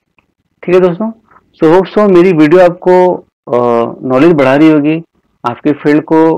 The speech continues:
improve कर रही होगी, आपके कोर को strength दे रही होगी, आपका जो knowledge है basic जो, अ, एससीपी का, और इसके through आप कहीं ना कहीं अपने जो department में अपने colleague के बीचों बीच में या आप अपने organization में आप अपना एक नाम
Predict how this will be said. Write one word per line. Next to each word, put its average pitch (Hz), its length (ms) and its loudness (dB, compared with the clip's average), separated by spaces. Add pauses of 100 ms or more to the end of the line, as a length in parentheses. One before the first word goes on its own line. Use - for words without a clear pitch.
(120)
improve 135 260 -2
कर 156 160 0
रही 147 80 0
होगी, 147 300 0
आपके 135 320 -4
कोर 156 260 0
को 165 160 -2
strength 139 280 -4 (240)
दे 135 140 -6
रही 131 100 -4
होगी, 131 300 -2
आपका 135 280 -4
जो 135 280 -4 (380)
knowledge 139 380 0
है 143 60 0
basic 127 400 -4
जो, 135 360 -4 (440)
अ, 113 80 -4
एससीपी 127 360 -4
का, 147 260 -6 (400)
और 139 140 2
इसके 143 220 -2
through 180 200 0
आप 165 140 -2
कहीं 165 120 0
ना 170 120 2
कहीं 170 180 2
अपने 170 440 0 (420)
जो 156 360 -2 (400)
department 135 640 0
में 170 100 2
अपने 160 320 -2
colleague 151 420 -2
के 175 80 -2
बीचों 143 320 -2
बीच 147 240 -2
में 147 280 -4 (500)
या 147 100 0
आप 151 100 -4
अपने 151 260 -2
organization 135 560 -2
में 156 180 -4 (400)
आप 143 160 -6
अपना 170 200 -4
एक 160 80 -2
नाम 143 300 -2